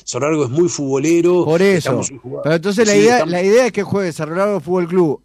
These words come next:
Speaker 2: en el Ubilla y Cerro Largo Selección, eh, en Salesiano.
Speaker 1: No, no, no. A ver, el, que, que ahora nosotros estamos jugando, eh, con, en, en la Copa de Clubes de la A, en la Copa de Clubes en la B,
Speaker 2: Sí.
Speaker 1: estamos jugando con las selecciones, con el Cerro Largo. No, la selección van a jugar,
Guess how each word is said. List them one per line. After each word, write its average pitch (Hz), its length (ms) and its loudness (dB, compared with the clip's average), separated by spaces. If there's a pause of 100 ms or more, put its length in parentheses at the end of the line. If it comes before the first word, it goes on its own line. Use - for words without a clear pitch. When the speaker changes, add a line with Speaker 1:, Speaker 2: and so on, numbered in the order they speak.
(100)
Speaker 2:
en 202 160 -2
el 190 100 -2
Ubilla 233 680 -2
y 165 260 -6
Cerro 147 340 -10
Largo 180 320 -6
Selección, 175 760 -8 (600)
eh, 131 220 -8
en 120 120 -12
Salesiano. 127 640 -8 (480)
Speaker 1:
No, 226 160 -2
no, 240 160 -4
no. 220 200 -4
A 135 60 -2
ver, 143 180 -2
el, 139 240 -4
que, - 180 -10
que - 160 -8
ahora 202 220 -2
nosotros 196 180 -2
estamos 185 260 -4
jugando, 123 400 -6
eh, 123 200 -8 (180)
con, 131 240 -6
en, 127 220 -10
en 127 280 -8
la 123 200 -8
Copa 175 240 -4
de 147 100 -4
Clubes 160 300 2
de 123 80 -2
la 135 380 -4
A, 196 80 -10
en 170 40 -8
la 131 100 -6
Copa 139 200 -8
de 127 100 -6
Clubes 143 260 -6
en 120 120 -4
la 117 160 -6
B, 185 440 2
Speaker 2:
Sí. - 140 -14
Speaker 1:
estamos 117 400 -8
jugando 156 300 -4
con 131 80 -4
las 117 120 -6
selecciones, 170 480 -2
con 139 160 -6
el 120 60 -8
Cerro 117 200 -6
Largo. 165 260 -2
No, 202 180 -2
la 110 100 -6
selección 226 440 -6
van 214 140 -4
a 185 40 -2
jugar, 151 480 -6